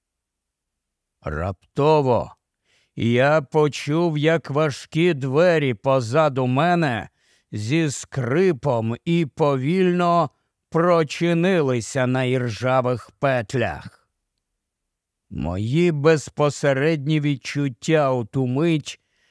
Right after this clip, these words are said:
важко піддати аналізу. Зіткнутися із доказами присутності людини чи то духу у такому безлюдному місці, яким я вважав все своє життя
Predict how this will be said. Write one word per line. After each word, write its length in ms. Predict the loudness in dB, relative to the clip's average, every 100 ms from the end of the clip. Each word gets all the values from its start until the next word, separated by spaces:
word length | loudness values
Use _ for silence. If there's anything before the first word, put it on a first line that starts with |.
| _ 0
важко 580 | 2 2 -2 -2 -2
піддати 680 | -2 -4 -4 0 2 2 -2
аналізу. 760 | -2 0 0 -2 -2 -2 -4 -8 -12 _ _ _ _ _ _ -10
Зіткнутися 1120 | -4 -2 -2 -2 -2 0 0 -2 -4 -4 -4
із 320 | -2 -2 -6
доказами 800 | 0 2 2 0 0 0 -2 -2
присутності 1200 | -2 -2 -2 -2 0 0 0 -2 -2 -6 -4 -2
людини 800 | 0 0 -2 0 2 2 0 -4
чи 220 | -4 -4
то 380 | 0 2 2 0 _ _
духу 600 | -4 2 2 2 -2 -6
у 180 | -4 -2
такому 680 | -2 -2 2 2 2 0 -2 _ _
безлюдному 880 | 2 4 4 2 2 2 2 2 2
місці, 460 | 2 2 -2 -4 -2
яким 420 | -2 0 0 2
я 120 | 2
вважав 600 | 2 2 2 2 2 2
все 440 | -2 -4 0 0 -2
своє 440 | -2 -2 0 0
життя 640 | 0 -4 -2 0 2 0